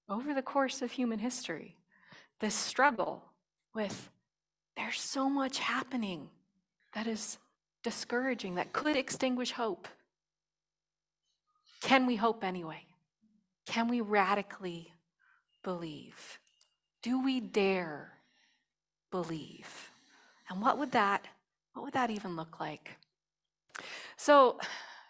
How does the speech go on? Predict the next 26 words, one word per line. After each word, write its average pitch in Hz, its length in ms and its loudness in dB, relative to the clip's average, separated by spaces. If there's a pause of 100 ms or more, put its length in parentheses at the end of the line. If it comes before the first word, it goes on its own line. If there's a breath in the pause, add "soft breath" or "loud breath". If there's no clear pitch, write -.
(140 loud breath)
there's 302 180 6
a 320 60 0
story 277 500 4 (840 soft breath)
in 226 80 2
the 254 60 6
New 226 140 4
Testament, 175 460 -2
one 202 140 0
of 247 100 2
those 254 320 2
Jesus 196 380 -4
stories, 165 720 -4 (640 loud breath)
that 220 80 4
really 392 260 10
picks - 340 4
up 269 220 8 (300)
this 220 200 0
theme 196 460 0 (880)
in 220 100 2
a 214 40 4
pretty 208 240 0
profound 190 400 4
way. 175 120 6
I 262 120 10
mean, 269 180 2
we're, 285 240 6